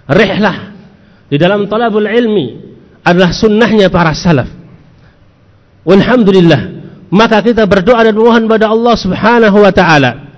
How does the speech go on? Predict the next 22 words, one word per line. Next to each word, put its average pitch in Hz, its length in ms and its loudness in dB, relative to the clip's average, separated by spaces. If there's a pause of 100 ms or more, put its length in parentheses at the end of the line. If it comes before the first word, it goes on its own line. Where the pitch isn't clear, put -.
(600)
agar 180 240 2
menjadikan 185 720 0
kita 185 260 -4
seluruhnya 175 640 -2 (800)
hamba-hamba 190 640 -4
Allah 190 500 -6 (920)
yang 185 280 4
ikhlas 196 440 0
dalam 185 240 2
setiap 208 400 -2
ucapan 196 400 0
dan 185 160 4
perbuatannya, 165 720 2 (880)
yang 180 240 2
ikhlas 202 480 0
dalam 214 240 2
menuntut 226 400 0
ilmu 240 320 4
ini 175 300 4 (640)
untuk 214 320 2
mengangkat 220 560 0
kebodohan 180 840 0